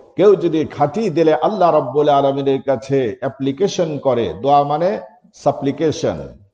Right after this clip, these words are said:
আল্লাহর কাছে কিছু চাওয়া, আল্লাহ রাব্বুল আলামিন টাইম নেন না, তিনি সাথে সাথে বান্দার দোয়া আল্লাহ পাক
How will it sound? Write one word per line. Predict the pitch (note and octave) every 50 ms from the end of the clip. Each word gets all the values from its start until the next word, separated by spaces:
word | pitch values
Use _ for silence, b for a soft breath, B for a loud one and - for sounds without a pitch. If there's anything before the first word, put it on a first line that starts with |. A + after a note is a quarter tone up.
| _ _ _ _ _ _ _ _ _ _ _
আল্লাহর | A2+ B2+ C3+ D3 D#3 D3 C#3+
কাছে | - D#3 C#3+ - - - F#3+ G3+
কিছু | - - E3+ - - F3
চাওয়া, | E3+ - E3 C#3+ A#2 A#2 B2+ B2 A2 - - - - - - - - _ _ _ _ _ _ _ _ _ _ _ _ _ _ _ _ _ _ _ _ _ _ _ _
আল্লাহ | B2 C3 C#3 C#3+ C#3+ C#3 C3
রাব্বুল | B2+ B2+ A#2 A2+ B2+ B2 B2
আলামিন | A#2+ A#2+ A#2+ A#2 A2+ A2 C3 C#3 C3 A2+ A2 A2
টাইম | G#2+ - B2 A2 C3+ C#3 C#3
নেন | B2+ A#2+ A#2+ A#2 A#2 A#2 A2
না, | G#2+ G2+ F#2 D#2+ D2 C#2 - _ _ _ _ _ _ _ _ _ _ _ _ _ _ _ _ _ _ _ _ _ _ _ _ _
তিনি | C3+ C#3+ D3 D#3+ F#3 A3+ B3 B3 A#3+ - - - - - - - - - _ _ _ _ _ _
সাথে | _ - - F3 F#3+ G3 - G#3+ G#3 F3 D#3 D3
সাথে | - - - A3 C4+ - - A3 G3
বান্দার | D3+ D#3+ E3 E3 D#3+ D#3 D3 C#3 C3+ B2 A#2 - - - _ _ _ _ _ _ _ _ _ _ _ _
দোয়া | F#2+ F#2+ A2+ B2 C3+ C3+ C#3 B2+ F#2 - - -
আল্লাহ | - A#2 A#2+ B2 A#2+ A2+
পাক | A2+ B2+ A2 B2 C#3